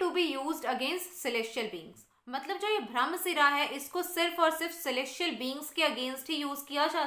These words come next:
सकता है, otherwise it will destroy the world, otherwise ये पूरे वर्ल्ड को डिस्ट्रॉय कर देगा। So द्रोण stages a tournament, Pandava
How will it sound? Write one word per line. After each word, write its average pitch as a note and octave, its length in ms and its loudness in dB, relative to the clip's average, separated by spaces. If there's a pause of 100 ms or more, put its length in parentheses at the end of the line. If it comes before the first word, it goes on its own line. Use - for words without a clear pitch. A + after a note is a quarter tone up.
सकता A3 240 -6
है, G#3 40 -2 (120)
otherwise F4+ 720 8
it D#4 140 -8
will E4 180 0
destroy B3 420 4 (120)
the B3+ 180 -4
world, F3+ 260 -4 (360)
otherwise C#4+ 640 4
ये D4+ 140 -2
पूरे C#4 200 -2
वर्ल्ड A3 280 0
को B3+ 80 -2 (100)
डिस्ट्रॉय F#3 400 -6
कर E3 160 -14
देगा। D#3+ 260 -14 (360)
So F#4+ 160 -4 (100)
द्रोण E4 480 6
stages E4+ 540 4
a - 20 8 (100)
tournament, D#4 920 2
Pandava D4 500 10